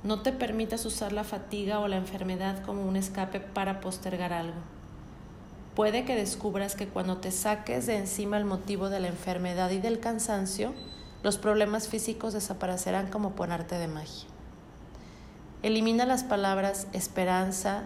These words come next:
deseo y quizá de tu vocabulario. Esos son los instrumentos que usas para postergar.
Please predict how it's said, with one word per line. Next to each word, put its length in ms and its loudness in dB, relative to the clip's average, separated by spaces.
deseo 680 2
y 80 0
quizá 480 -2
de 60 0
tu 180 0
vocabulario. 680 2
Esos 200 2
son 200 4
los 160 2
instrumentos 720 2
que 120 0
usas 320 2
para 280 2
postergar. 580 -2